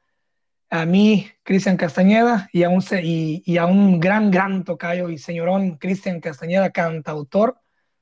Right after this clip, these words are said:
Y pues nada, vamos a unir fuerzas, vamos a seguir contribuyendo al arte. Gracias por, por escucharnos, y pues nos vemos la próxima, Tocayo. Esta es la primera de muchas.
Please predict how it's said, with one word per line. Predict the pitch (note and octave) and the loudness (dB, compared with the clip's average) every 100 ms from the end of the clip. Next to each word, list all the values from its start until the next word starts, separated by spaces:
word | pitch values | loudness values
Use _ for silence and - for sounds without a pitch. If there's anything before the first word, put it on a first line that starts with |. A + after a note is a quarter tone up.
| _ _ _ _ _ _ _ | _ _ _ _ _ _ _
Y | - E3+ | 0 2
pues | F3 E3 | 2 2
nada, | A3+ C#4+ G#3 - | 2 2 -2 -2
vamos | G3 A#3 - | -2 0 -2
a | |
unir | A3+ A#3 | -4 -4
fuerzas, | - B3 B3+ B3+ C4 | 0 2 2 2 0
vamos | G#3 G#3+ G#3+ | 0 -4 -6
a | F#3+ | -6
seguir | F#3 G3 | -6 -6
contribuyendo | G#3 G3+ F#3 F3+ G3+ G3+ | -6 -8 -6 -4 -2 0
al | G3 | 2
arte. | A3 A3 C4 C4+ - _ _ _ | 2 0 -2 -2 -6 _ _ _
Gracias | F#3+ F#3 G3 A3+ | 0 0 2 -2
por, | - F3 D#3+ E3 _ | 0 -2 -2 -6 _
por | - E3 D#3+ | -2 0 0
escucharnos, | - D#3+ C3 F#3+ G#3+ A#3 - - - _ _ _ _ _ | -2 -6 0 0 2 0 -2 -4 -20 _ _ _ _ _
y | F3+ E3 - _ _ | -2 -2 -4 _ _
pues | - D#3+ - | -2 -2 0
nos | E3+ | 2
vemos | E3+ G3 | 4 4
la | G#3 F#3+ | 2 0
próxima, | G3 G3 G#3+ F3+ | -2 0 -2 0
Tocayo. | F3 G3+ A3 A#3 F#3+ _ _ _ | -2 0 0 0 -2 _ _ _
Esta | G3 G3+ A3+ | -4 0 2
es | |
la | A3+ | 2
primera | G3+ F#3+ G#3 G#3 | 0 -4 -4 -4
de | |
muchas. | G3 A3+ A3 C4+ C4+ - | -4 -6 0 0 -2 -10